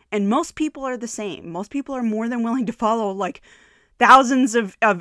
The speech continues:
Instagram accounts, hundreds or thousands, for example. But would they sign up for that many email lists? Absolutely not. They only sign up for an email list if it interests them enough to be willing to re-, actually <laughs> receive emails from the business.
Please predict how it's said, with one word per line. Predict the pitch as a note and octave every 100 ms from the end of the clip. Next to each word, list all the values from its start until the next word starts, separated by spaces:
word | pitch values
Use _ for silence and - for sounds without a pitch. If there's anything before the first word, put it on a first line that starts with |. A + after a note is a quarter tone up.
| -
Instagram | D4+ - C#4+ A3 F#3
accounts, | E3+ - - F3+ F3+
hundreds | - B3 A#3 G#3
or | F#3+
thousands, | F#3+ F#3 A#3 F3+ - F#3 - -
for | F3+
example. | F3 F3 - - G2 - - _ _ _ _ _ _
But | A#3 G#3+
would | A#3+
they | C4 C4
sign | C4+ B3+
up | -
for | A3+
that | G#3+ A3
many | A3+ G#3+ - F3+
email | F#3+ G#3
lists? | A3+ C4+ - - -
Absolutely | C4 B3+ B3+ C4 G#3+
not. | G3 A3+ C4+ - - - _ _ _ _
They | B3+
only | D4+ F4+ A4+
sign | G4+ E4+ D#4+
up | D#4
for | B3+
an | B3 -
email | A#3+ B3 A#3
list | G3 F#3 F#3+
if | F#3
it | -
interests | A3+ - B3
them | - A#3+
enough | G#3+ G3+ G3
to | E3
be | F3+
willing | E3 A#3+ C4+
to | -
re-, | G#3 -
actually | F#3 - - A#3
<laughs> |
receive | A3+ - A3 A3+
emails | F3 A3 B3 F#3+ -
from | - G3 G#3
the |
business. | - G3+ F#3 - -